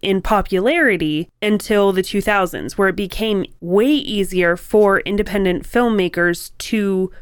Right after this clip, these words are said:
create good products. At kind of the height of this, you had five hundred Days of Summer in two thousand nine, which was hugely popular worldwide while still being an indie film.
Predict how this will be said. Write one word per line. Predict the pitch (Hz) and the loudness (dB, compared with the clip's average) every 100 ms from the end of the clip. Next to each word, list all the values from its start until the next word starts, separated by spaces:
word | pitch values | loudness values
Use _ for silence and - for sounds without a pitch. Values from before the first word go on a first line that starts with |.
| - | -18
create | - - 214 202 180 - 165 | -6 -2 0 0 -2 -6 -4
good | 196 190 180 170 | 2 4 4 -2
products. | - 185 175 - - - - _ _ _ - | -2 0 0 -4 -12 -14 -18 _ _ _ -6
At | 202 196 - | -4 -4 -6
kind | - 269 262 | -2 0 0
of | 202 | 0
the | 196 | -2
height | - 294 359 | -2 0 0
of | 220 180 | 0 -2
this, | 165 165 - | -2 -4 -6
you | 208 | -6
had | 208 - 202 190 | -4 -2 -4 0
five | 208 196 | 0 0
hundred | 196 196 190 180 | 0 0 0 0
Days | 180 185 175 | 2 0 -2
of | 170 | -6
Summer | - 170 214 254 | -4 -2 0 0
in | - 190 185 | 0 -4 -2
two | 202 | -4
thousand | 180 175 170 170 | 0 0 0 -2
nine, | 185 254 208 180 - _ _ _ | 0 0 0 -2 -6 _ _ _
which | 190 196 190 - - - - | 0 0 -2 -10 -12 -14 -4
was | 196 196 - | 0 0 -2
hugely | - 214 262 311 247 240 214 | -6 2 4 4 2 -4 -4
popular | 196 - 285 330 226 196 180 | -4 0 0 0 0 0 0
worldwide | 175 170 170 214 339 254 185 180 - | 2 0 0 0 2 2 0 -2 0
while | 214 214 | 2 0
still | - 294 302 | -2 0 2
being | 214 254 214 190 | 2 2 2 2
an | 180 | 0
indie | 165 165 - | 0 -2 -4
film. | - 240 - - | -2 -2 -4 -12